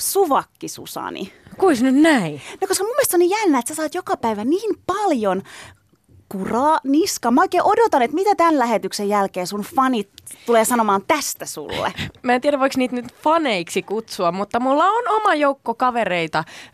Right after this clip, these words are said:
Speaker 2: ö, somessa, jotka tykkää laittaa mulle aina tota lähetyksen jälkeen viestiä. Ja nyt se, mikä on eniten hämminkiä herättänyt, on se siis tämä mun, mun,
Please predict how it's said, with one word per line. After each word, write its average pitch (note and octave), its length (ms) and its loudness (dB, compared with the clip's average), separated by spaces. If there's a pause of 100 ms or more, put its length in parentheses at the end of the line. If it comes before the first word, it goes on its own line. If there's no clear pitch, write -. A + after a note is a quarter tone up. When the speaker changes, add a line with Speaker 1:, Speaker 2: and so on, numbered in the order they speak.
(140)
Speaker 2:
ö, E3+ 40 -2
somessa, G#3 480 -2
jotka E3+ 320 -6
tykkää F#3+ 380 -4
laittaa F3 340 0
mulle D#3 220 -6
aina D#3+ 260 -4
tota D#3+ 300 -4
lähetyksen F3+ 520 -2
jälkeen E3 440 -2
viestiä. E3+ 400 -4
Ja E3+ 140 0
nyt D4+ 220 -8
se, G#4+ 180 -2
mikä A#4 240 0
on D#4 140 -2
eniten G#4 480 -2
hämminkiä A3+ 760 -2 (340)
herättänyt, C#4 580 0
on B3+ 160 -2
se C#4+ 120 -2
siis C4+ 240 -6
tämä C#4+ 240 -4
mun, D4 240 -2 (380)
mun, D#4+ 260 0